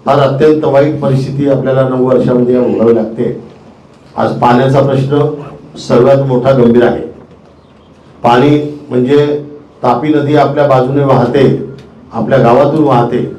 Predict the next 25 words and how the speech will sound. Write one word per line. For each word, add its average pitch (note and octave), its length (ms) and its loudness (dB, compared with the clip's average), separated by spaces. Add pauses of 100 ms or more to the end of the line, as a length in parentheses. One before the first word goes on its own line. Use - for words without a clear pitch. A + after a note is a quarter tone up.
(640)
आणि B2+ 220 0
आपली C#3 480 0 (640)
मंडळी C3+ 340 2
भुसावळची B2+ 580 0
आपली B2 320 0 (580)
तहानलेली B2 460 4
आहे. B2 100 2
पंधरा B2 300 -2
पंधरा B2 300 0
दिवसांनी B2 520 0
पाणी A#2 260 0
मिळतं, A2+ 380 2 (800)
ते D3 160 4
सुद्धा B2 360 2
गढूळ. A2+ 420 2 (1300)
आणि C3+ 360 2
त्यासाठी C#3+ 540 2 (760)
पाईपलाईनचे C#3 540 2
घोळ C#3 300 4 (680)
मोठ्या C3 260 0
प्रमाणात C3+ 420 2
चालू C3+ 240 4
आहे. C#3 260 0
कधी A#2+ 220 0
हातनूर, C#3+ 520 0